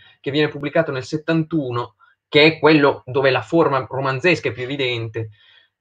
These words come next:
eh, viene definito una sorta di romanzo rivista. Io penso ai romanzi di Wilcock come romanzi, eh, come freak show, ecco, mettiamola così, come ra-, ro-, romanzi di,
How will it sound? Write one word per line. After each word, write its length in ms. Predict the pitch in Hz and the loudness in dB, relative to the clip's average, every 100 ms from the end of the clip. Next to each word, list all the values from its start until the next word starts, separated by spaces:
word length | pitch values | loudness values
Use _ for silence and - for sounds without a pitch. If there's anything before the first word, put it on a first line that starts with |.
| - | -10
eh, 100 | 110 | -8
viene 360 | 123 151 156 | 0 4 4
definito 800 | 143 135 143 143 147 127 113 107 _ _ _ _ _ _ _ - 139 | 4 0 -2 -2 -2 0 -2 -2 _ _ _ _ _ _ _ -14 -6
una 200 | 139 131 | -4 -2
sorta 480 | 151 143 139 131 | 4 4 4 0
di 220 | 120 127 120 | -2 -2 -2
romanzo 360 | 135 135 123 | 0 -2 -2
rivista. 600 | 123 113 107 104 - - - | -4 -4 -6 -8 -14 -14 -2
Io 240 | 214 190 | 0 2
penso 360 | 180 196 170 156 | 2 0 2 2
ai 80 | |
romanzi 360 | 156 170 202 175 | 4 2 2 0
di 100 | 160 | 0
Wilcock 580 | 160 202 185 180 160 - | 0 -2 -4 -2 -2 -2
come 260 | 165 165 | 0 2
romanzi, 760 | 147 143 147 160 156 143 151 135 - _ _ _ _ _ _ | 2 2 2 2 0 -2 -4 -4 -12 _ _ _ _ _ _
eh, 160 | - 127 | -10 -6
come 240 | 175 175 | 0 0
freak 280 | 160 175 156 | 4 2 2
show, 380 | - 156 104 - _ - | 2 2 0 -6 _ -6
ecco, 320 | 135 107 113 | -4 -4 -6
mettiamola 440 | 127 156 139 123 | -6 -4 -2 -4
così, 420 | 117 127 120 104 107 | -4 -8 -8 -10 -6
come 800 | 139 147 147 139 135 127 123 123 | -2 0 -2 -2 -2 -2 -2 -2
ra-, 220 | 80 101 | -2 -2
ro-, 260 | - - | -4 -4
romanzi 560 | 131 135 147 151 139 139 | -2 2 4 4 0 -4
di, 480 | 131 127 123 117 | -4 -2 -2 -2